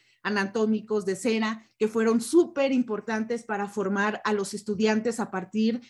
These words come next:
de finales del siglo dieciocho, principios, principios del siglo diecinueve.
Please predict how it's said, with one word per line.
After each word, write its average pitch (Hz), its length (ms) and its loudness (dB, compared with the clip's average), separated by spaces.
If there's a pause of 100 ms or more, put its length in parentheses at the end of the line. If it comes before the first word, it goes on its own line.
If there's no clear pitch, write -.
(140)
de 208 360 4
finales 269 500 6
del 254 100 2
siglo 269 280 -2
dieciocho, 240 600 -2
principios, 254 680 -2
principios 254 440 0
del 220 100 2
siglo 226 300 -2
diecinueve. 208 760 -2